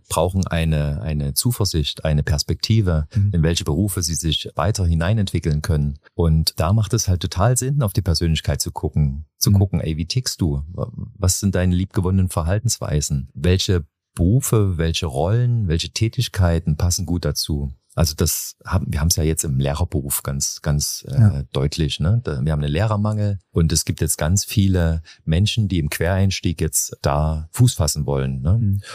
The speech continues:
Speaker 1: Und häufig wissen sie gar nicht, was sozusagen da für Anforderungen auf sie zukommen. Also in dem Sinne wär's, wär's an der Stelle total hilfreich, ähm, mal das Profil eines Lehrers oder einer Lehrerin
Speaker 2: Mhm.
Speaker 1: zu zeichnen und dann abzugleichen mit den Persönlichkeitsmerkmalen. Und dann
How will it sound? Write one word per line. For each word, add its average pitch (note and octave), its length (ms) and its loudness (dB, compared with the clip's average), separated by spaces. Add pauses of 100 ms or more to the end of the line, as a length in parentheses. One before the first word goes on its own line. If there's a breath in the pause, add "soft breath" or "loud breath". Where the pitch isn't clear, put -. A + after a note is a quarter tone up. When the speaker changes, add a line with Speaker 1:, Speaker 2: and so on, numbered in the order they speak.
(320 loud breath)
Speaker 1:
Und D#2 360 2 (100)
häufig G2+ 320 2
wissen G#2+ 220 0
sie F2+ 120 0
gar D#2+ 200 0
nicht, G#2+ 240 0
was - 420 -2
sozusagen E2+ 500 0
da E2+ 80 0
für - 160 -4
Anforderungen F2+ 400 -2
auf D2+ 140 0
sie D2+ 140 -6
zukommen. C#2 560 0
Also D#2+ 160 2
in D2+ 80 2
dem F2+ 180 2
Sinne G2+ 320 0
wär's, F#2+ 260 0 (200)
wär's D#2+ 240 0
an D2+ 100 0
der G2 140 2
Stelle F2 320 0
total D#2 360 -4
hilfreich, G2 760 0
ähm, E2+ 300 2
mal D#2+ 100 2
das F2+ 160 -2
Profil A#2 420 -2
eines F2 540 0 (180)
Lehrers G#2+ 460 2
oder D2+ 120 -4
einer D#2 160 2
Lehrerin F#2+ 520 2
Speaker 2:
Mhm. A#2+ 60 4
Speaker 1:
zu - 220 -4
zeichnen G2+ 720 2 (200 loud breath)
und E2+ 120 0
dann F#2 80 2
abzugleichen F#2+ 600 0
mit E2 100 2
den E2 140 0
Persönlichkeitsmerkmalen. D2+ 1400 -2
Und D#2 160 -2
dann D2+ 300 -2